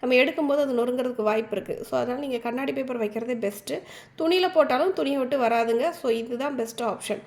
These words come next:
So, அதனால நீங்க கண்ணாடி பேப்பர்ல அந்த மாதிரி போட்டுட்டு வெயில நல்லா காய வச்சிருங்க. உருண்டை உருண்டையா வச்சாலுமே காயறதுக்கு நாள் ஆகும்.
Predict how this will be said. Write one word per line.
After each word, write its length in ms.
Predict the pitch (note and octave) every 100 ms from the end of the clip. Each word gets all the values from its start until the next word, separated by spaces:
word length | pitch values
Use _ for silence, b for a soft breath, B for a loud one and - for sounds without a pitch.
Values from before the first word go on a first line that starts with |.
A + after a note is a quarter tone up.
| B B B
So, 160 | - D4
அதனால 220 | C#4 D4
நீங்க 200 | D#4+ D4
கண்ணாடி 300 | C#4 C4+ D4
பேப்பர்ல 320 | D4 C#4+ B3+
அந்த 220 | C4 A#3+ A3+
மாதிரி 200 | B3+ C4+
போட்டுட்டு 360 | C4 A#3+ D4+
வெயில 300 | C#4 A3+ A#3+
நல்லா 220 | B3+ G3+ A#3+
காய 300 | A#3+ A3+ B3
வச்சிருங்க. 320 | G#3 A3+ B3+
உருண்டை 500 | D#4 C4 D#4 E4+ F4
உருண்டையா 320 | D#4 D4 D4
வச்சாலுமே 600 | B3 A3+ - C4+ A#3 D#4 -
காயறதுக்கு 540 | A#3+ B3 C4+ B3+ B3
நாள் 260 | A#3 A3+ B3
ஆகும். 280 | A3 A3+